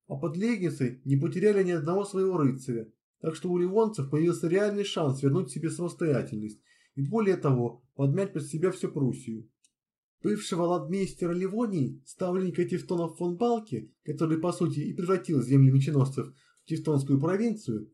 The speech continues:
ливонские рыцари не жалуют. Зато сам он целиком и полностью предан братству Святой Марии. Когда из похода в Силезию не вернулся Конрад Тюринский,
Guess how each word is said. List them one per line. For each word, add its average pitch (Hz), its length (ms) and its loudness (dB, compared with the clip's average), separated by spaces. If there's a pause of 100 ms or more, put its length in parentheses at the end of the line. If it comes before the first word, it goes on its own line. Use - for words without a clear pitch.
(120)
ливонские 180 520 0
рыцари 214 380 0
не 196 120 0
жалуют. 107 520 -2 (300)
Зато 160 200 -2
сам 220 280 2
он 160 160 0
целиком 175 440 2
и 170 40 -10
полностью 208 420 2
предан 175 300 2
братству 170 340 0
Святой 160 260 -4
Марии. 120 520 -4 (400)
Когда 156 220 -4
из 180 120 0
похода 170 480 0
в 160 60 -4
Силезию 156 760 2
не 160 120 2
вернулся 160 380 4
Конрад 151 380 2
Тюринский, 214 640 0